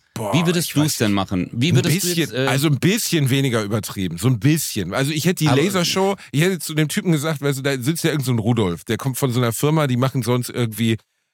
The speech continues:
Speaker 1: äh, Disco-Party im Altersheim nach dem Lotto oder so, je nach,
Speaker 2: Mhm.
Speaker 1: nach dem Bingo.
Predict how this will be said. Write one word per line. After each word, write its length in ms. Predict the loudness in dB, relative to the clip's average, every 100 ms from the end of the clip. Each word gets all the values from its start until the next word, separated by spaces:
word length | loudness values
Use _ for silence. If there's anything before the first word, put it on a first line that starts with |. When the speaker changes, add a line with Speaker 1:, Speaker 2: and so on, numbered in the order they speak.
| _ -2
Speaker 1:
äh, 200 | 0 2
Disco-Party 1120 | 0 -2 0 0 0 -2 0 0 0 -2 -2
im 80 |
Altersheim 640 | 0 0 0 0 -2 0 0
nach 180 | -2 -2
dem 80 |
Lotto 380 | -2 -2 -4 -6
oder 180 | -6 -6
so, 160 | -2 0
je 140 | 2
nach, 140 | 2
Speaker 2:
Mhm. 260 | 2 2 4
Speaker 1:
nach 120 | 2
dem 100 | 0
Bingo. 380 | 0 0 0 -2